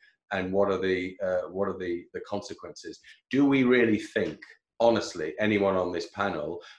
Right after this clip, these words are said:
that, uh, the latest low sulfur fuel regulations would have come in post-covid? Do we think that the president of the U S A would have allowed this, uh, a low sulfur to come in?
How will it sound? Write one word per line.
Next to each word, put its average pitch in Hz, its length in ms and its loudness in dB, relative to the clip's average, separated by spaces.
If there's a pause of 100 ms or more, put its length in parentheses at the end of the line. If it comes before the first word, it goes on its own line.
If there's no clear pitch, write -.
(100)
that, 98 420 0 (220)
uh, 95 240 2 (280)
the 98 100 -2
latest 101 640 0
low 98 200 2
sulfur 101 460 -2
fuel 101 300 -2
regulations 82 720 -4
would 95 140 -4
have 87 240 -6
come 92 220 -4
in 85 300 -4 (120)
post-covid? 92 680 -4 (260)
Do 104 100 2
we 110 120 2
think 95 380 0
that 78 80 -14
the 80 80 -12
president 95 560 -2
of - 60 -20
the 87 120 -6
U 95 200 0
S - 160 -2
A 85 320 0 (180)
would 92 160 -2
have 92 100 0
allowed 95 520 2
this, 85 320 -4 (300)
uh, 85 220 2 (100)
a 85 40 -2
low 92 200 0
sulfur 90 440 -2 (140)
to - 60 -16
come 92 260 -4
in? 76 140 -4